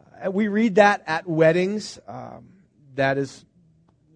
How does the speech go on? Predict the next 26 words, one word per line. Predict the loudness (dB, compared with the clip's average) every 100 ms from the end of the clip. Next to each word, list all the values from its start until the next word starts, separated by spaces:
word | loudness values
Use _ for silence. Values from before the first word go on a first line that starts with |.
| -20
word | -4 2 2 0
for | -6 -6
word | -2 -2 -2
what | -2 -2
is | -2 -6 -12
read | -4 -4 -2
there, | -2 -2
what | -2 -2
is | -4 -8
pledged | _ -4 -2 -2 -4
there. | -2 0 0 -4 _ _ _ -16
Um, | -14 -12 -4
we | -2
do | 0 -2
the | -2
vows | 0 2 2 2 0
at | 0 -2 -6 -2
weddings. | 0 2 -2 -4 -4
Uh, | -4 -4 -10 _ _ _ -6
you | -2
know, | -2 -2
do | -4
you | -4
take | -2 -2 -2
this | -4 -6
woman | -4 -2 0 -2 -4